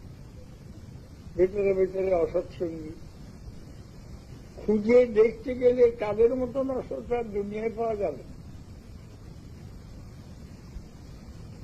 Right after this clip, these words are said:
আজকাল কলিকালে, কলি শব্দ হচ্ছে বিবাদ, কালটাই হলো বিবাদের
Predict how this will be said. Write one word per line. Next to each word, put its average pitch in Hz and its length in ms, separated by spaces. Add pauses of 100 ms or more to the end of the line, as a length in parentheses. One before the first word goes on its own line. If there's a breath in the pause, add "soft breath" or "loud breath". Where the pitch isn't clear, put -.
(100)
আজকাল 262 840 (1700)
কলিকালে, 220 1000 (960)
কলি 214 360
শব্দ 247 240
হচ্ছে 247 300
বিবাদ, 220 640 (1300)
কালটাই 190 640
হলো 262 240
বিবাদের 226 580